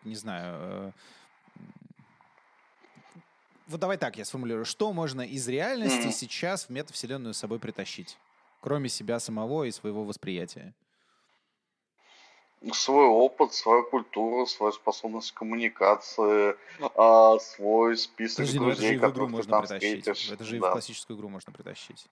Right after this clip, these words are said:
Speaker 1: нет?
Speaker 2: Можно, но просто в обычных классических играх мы это, это всё не тащим. И я бы даже сказал, то есть тут появляется такая ситуация, например, есть феномен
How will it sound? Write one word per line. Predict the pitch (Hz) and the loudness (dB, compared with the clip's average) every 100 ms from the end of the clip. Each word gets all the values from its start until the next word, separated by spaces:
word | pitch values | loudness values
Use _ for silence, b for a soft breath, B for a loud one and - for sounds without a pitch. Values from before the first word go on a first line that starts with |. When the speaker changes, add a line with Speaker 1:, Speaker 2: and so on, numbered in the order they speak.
| - _ | -20 _
Speaker 1:
нет? | 107 160 _ _ _ _ _ _ b b b b - | -18 -18 _ _ _ _ _ _ b b b b -2
Speaker 2:
Можно, | 151 262 302 - 214 156 | 2 6 6 6 8 8
но | 139 151 139 | 8 4 2
просто | 135 151 143 151 | 4 4 6 8
в | 139 135 127 117 123 | 10 10 8 4 0
обычных | 135 135 120 | 2 -4 0
классических | 123 120 123 - - | 2 2 0 -8 -2
играх | 120 110 - | 0 0 -4
мы | 110 107 104 101 98 98 | -4 -2 -2 -4 -8 -8
это, | 98 104 | -8 -6
это | 101 | -8
всё | - 101 | -8 -12
не | 104 | -4
тащим. | - 226 - 127 95 B B B - | 0 0 0 -4 -6 B B B 0
И | 139 | 2
я | 143 180 | 8 10
бы | 180 | 10
даже | 202 190 | 6 8
сказал, | 196 185 | 6 6
то | 185 | 4
есть | 175 - | 0 -4
тут | 185 | -4
появляется | 196 196 208 160 | 0 6 8 6
такая | - 123 123 | 2 -2 -2
ситуация, | - 214 226 - | 6 6 6 -2
например, | 123 127 127 120 | -4 -2 -4 -2
есть | 123 120 - | -2 -4 -8
феномен | 123 127 123 117 110 | -4 2 2 2 -2